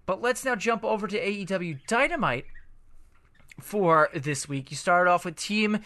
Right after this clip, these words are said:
Team Taz, F T W champion Brian Cage, Ricky Starks, Taz coming out to the ring, uh, calling out Darby Allin, who's sitting like Sting in the rafters again at Daly's place,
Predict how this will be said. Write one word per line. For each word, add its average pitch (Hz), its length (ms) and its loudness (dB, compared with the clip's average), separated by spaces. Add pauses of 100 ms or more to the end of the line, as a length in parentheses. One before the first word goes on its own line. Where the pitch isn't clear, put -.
(240)
Team 214 260 -4
Taz, 190 640 2 (400)
F 190 200 2
T 214 100 -2
W 208 240 2
champion 190 320 -4
Brian 185 320 0
Cage, 151 460 -2
Ricky 180 320 -4
Starks, 156 460 0
Taz 233 400 0
coming 226 260 -4
out 214 160 0
to 180 100 -16
the 190 100 -4
ring, 156 340 0 (380)
uh, 127 220 0
calling 165 400 2
out 175 160 4
Darby 175 260 2
Allin, 147 320 4
who's 117 220 -10
sitting 165 240 -8
like 160 160 -4
Sting 151 320 -8
in 156 60 -10
the 151 80 -6
rafters 151 440 0
again 110 220 -6
at 117 100 -8
Daly's 139 380 0
place, 98 420 -8